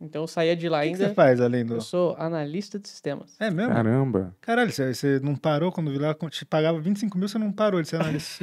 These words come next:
Speaker 2: sistema?
Speaker 1: <laughs> Não, não parei.
Speaker 2: Caralho.
Speaker 1: Mas aí eu chegava de madrugada, tinha que acordar cedo, aí tava matando, né?
Speaker 2: Que que é isso, cara? Que que é isso?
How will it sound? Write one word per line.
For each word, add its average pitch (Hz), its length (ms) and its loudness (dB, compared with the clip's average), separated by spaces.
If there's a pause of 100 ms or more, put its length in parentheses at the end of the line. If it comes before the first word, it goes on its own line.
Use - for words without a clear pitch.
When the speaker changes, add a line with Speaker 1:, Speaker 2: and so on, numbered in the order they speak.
Speaker 2:
sistema? 139 340 -6 (180)
Speaker 1:
<laughs> 196 140 -8
Não, 185 260 6
não 165 120 2
parei. 170 420 4 (300)
Speaker 2:
Caralho. 156 600 0 (300)
Speaker 1:
Mas 147 480 0
aí 147 220 4
eu 214 80 6
chegava 208 200 2
de 220 80 -2
madrugada, 196 480 4
tinha 160 140 0
que 156 60 -2
acordar 156 260 2
cedo, 156 320 -6
aí 147 240 -4
tava 233 240 -8
matando, 160 480 -4
né? 147 160 -10 (1160)
Speaker 2:
Que - 180 -20
que 156 60 -6
é 139 40 -2
isso, 120 240 -4
cara? 123 300 -8 (1000)
Que - 140 -20
que 143 80 -8
é 135 120 -4
isso? - 220 -20